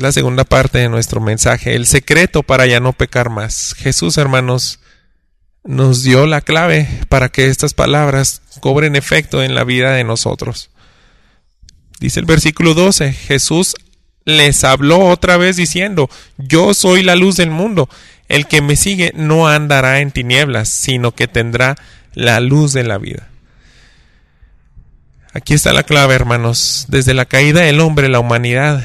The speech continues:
experimenta vergüenza. Cuando Adán y Eva pecan, ¿qué es lo primero que hacen?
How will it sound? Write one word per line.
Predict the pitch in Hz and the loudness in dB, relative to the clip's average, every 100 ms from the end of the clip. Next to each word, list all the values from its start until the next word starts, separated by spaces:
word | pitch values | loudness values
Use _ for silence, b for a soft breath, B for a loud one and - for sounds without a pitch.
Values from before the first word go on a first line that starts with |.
| - | -8
experimenta | 170 - - 135 123 120 123 127 127 | -12 -12 -6 -2 0 0 -2 -2 -2
vergüenza. | 123 120 120 123 123 123 - _ _ _ _ _ _ _ _ | -2 -2 -6 -6 -10 -12 -20 _ _ _ _ _ _ _ _
Cuando | - 123 131 | -6 -2 0
Adán | 123 127 160 | 2 0 0
y | 165 | 0
Eva | 156 151 147 | 2 2 0
pecan, | 151 147 170 160 | 0 0 -2 -4
¿qué | - 143 | -2 -4
es | 143 | -2
lo | 139 | -4
primero | - 135 139 143 | -4 -2 -2 -2
que | 139 | -2
hacen? | 147 - 170 151 | -2 -4 -6 -10